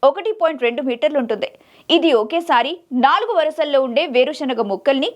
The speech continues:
కవర్ చేస్తుంది. ముందుగా బ్లేడ్ నలభై డిగ్రీల కోణంలో భూమిలోకి చొచ్చుకొని వేరుశనగ మొక్కల వేళ్లతో పాటు కాయల్ని తవ్వుతుంది. ఇలా తవ్విన కాయలు చైన్ కన్వేయర్పై మట్టి, కాయలుగా వేరువేరు చేయబడతాయి.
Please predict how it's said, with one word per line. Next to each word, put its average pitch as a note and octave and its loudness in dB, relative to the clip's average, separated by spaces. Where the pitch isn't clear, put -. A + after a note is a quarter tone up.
కవర్ D4 2
చేస్తుంది. B3 -8
ముందుగా F4 4
బ్లేడ్ D4 2
నలభై F#4+ 4
డిగ్రీల F#4 0
కోణంలో B3 0
భూమిలోకి C4 0
చొచ్చుకొని B3 0
వేరుశనగ F#4+ 2
మొక్కల B3+ 0
వేళ్లతో C4+ 2
పాటు A3 0
కాయల్ని D#4 2
తవ్వుతుంది. C4+ -4
ఇలా G#4 6
తవ్విన C#4 -2
కాయలు A3+ 2
చైన్ F#4+ 2
కన్వేయర్పై C4 0
మట్టి, B3 0
కాయలుగా F4+ 2
వేరువేరు C#4 2
చేయబడతాయి. A3+ 0